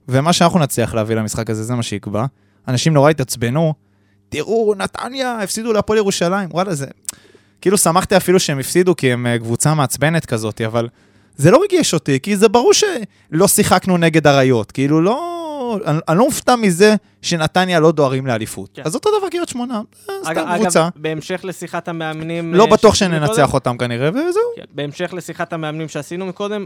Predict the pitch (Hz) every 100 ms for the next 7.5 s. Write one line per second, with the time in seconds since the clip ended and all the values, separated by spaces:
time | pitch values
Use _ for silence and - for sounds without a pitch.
0 | - 151 180 185 175 196 - 156 135 127
1 | - _ _ _ _ _ - 180 202 196
2 | 202 _ - 180 185 170 139 143 262 226
3 | 214 208 226 208 190 165 202 190 147 131
4 | 220 180 165 156 165 147 175 180 165 160
5 | 151 139 - 135 127 120 120 123 - 135
6 | 131 131 131 131 131 131 135 _ _ -
7 | 165 190 185 202